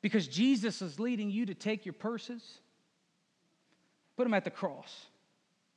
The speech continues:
You say, "Well, I'm probably not gonna be hung on a cross,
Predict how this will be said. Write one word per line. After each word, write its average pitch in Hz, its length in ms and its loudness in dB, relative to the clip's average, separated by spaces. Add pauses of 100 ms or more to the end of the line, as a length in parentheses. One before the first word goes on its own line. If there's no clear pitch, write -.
(800)
You 175 60 -6
say, 185 160 4
"Well, 240 460 8 (1900)
I'm 202 60 -6
probably 277 300 8
not 254 180 8
gonna 233 120 4
be 226 120 6
hung 214 200 8
on 208 100 4
a 180 60 0
cross, - 540 -2